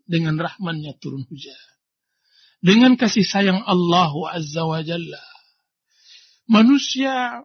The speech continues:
bermuamalah dengan baik, berakhlak dengan baik. Itu adalah satu dari ratusan rahmat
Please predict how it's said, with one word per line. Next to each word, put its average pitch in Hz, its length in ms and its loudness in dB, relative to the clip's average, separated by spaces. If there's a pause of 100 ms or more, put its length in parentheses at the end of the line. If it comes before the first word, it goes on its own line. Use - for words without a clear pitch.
(880)
bermuamalah 170 800 0
dengan 160 320 -4
baik, 156 320 -14
berakhlak 170 560 -14
dengan 147 320 -14
baik. - 240 -20 (880)
Itu 165 240 -8
adalah 156 240 -8
satu 214 720 -14
dari 165 320 -10
ratusan 147 640 -16
rahmat 156 320 -14